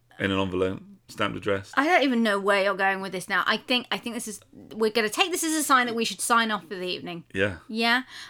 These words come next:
Speaker 2: I think we're done.
Speaker 1: Hot chocolate.
Speaker 2: Uh, hot chocolate
Speaker 1: S'mores.
Speaker 2: time. Mm, yeah, definitely. Um, in the meantime, um, before we catch you on the
Speaker 1: Happy
Speaker 2: next
Speaker 1: Easter.
Speaker 2: podcast,
Speaker 1: Halloween.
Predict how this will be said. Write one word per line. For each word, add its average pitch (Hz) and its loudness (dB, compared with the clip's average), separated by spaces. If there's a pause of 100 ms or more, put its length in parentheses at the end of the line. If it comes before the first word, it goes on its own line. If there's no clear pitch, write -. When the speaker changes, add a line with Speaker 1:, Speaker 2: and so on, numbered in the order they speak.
(100)
Speaker 2:
I 196 -6
think 190 -12
we're 180 -8
done. 160 -10
Speaker 1:
Hot 208 0
chocolate. 120 2 (300)
Speaker 2:
Uh, 208 -8
hot 233 -2
chocolate 185 -6
Speaker 1:
S'mores. 127 8
Speaker 2:
time. - -20 (560)
Mm, 254 2
yeah, 339 0 (180)
definitely. 254 0 (260)
Um, 302 6
in 349 4
the 359 6
meantime, 339 2
um, 247 4
before 262 0
we 294 2
catch - 0
you 269 2
on 254 6
the 262 10
Speaker 1:
Happy 277 8
Speaker 2:
next 277 4
Speaker 1:
Easter. 131 8
Speaker 2:
podcast, 220 -2 (1160)
Speaker 1:
Halloween. 113 4